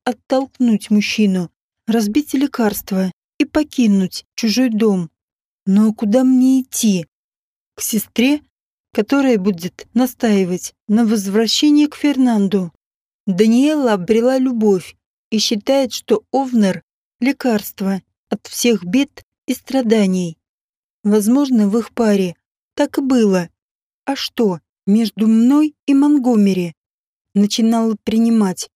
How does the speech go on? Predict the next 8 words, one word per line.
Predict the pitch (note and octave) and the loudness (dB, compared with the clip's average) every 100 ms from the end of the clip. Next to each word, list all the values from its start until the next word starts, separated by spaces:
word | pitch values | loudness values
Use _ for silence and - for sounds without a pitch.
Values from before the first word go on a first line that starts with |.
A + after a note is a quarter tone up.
| _ | _
причудливые | - A#3+ D4+ C4+ C#4+ C4+ D4 | -6 -2 -2 0 -2 0 0
формы. | C#4 C4+ A3+ F#3+ F#3 D#3+ - _ _ _ _ | 0 0 0 0 -2 -4 -12 _ _ _ _
Но | G3 A3 | 0 2
главное, | G3 A3 B3+ A#3+ A3+ G3+ F#3 - _ _ - | 2 2 2 2 2 2 0 -6 _ _ -6
больше | F#3+ C#4+ C4 - | 0 0 0 -2
я | G3+ A3 C#4 | 0 2 2
не | D4 | 2
мечтала | D#4 D4+ - B3+ A3 F#3 E3+ | 0 -2 -6 -2 -2 -2 -6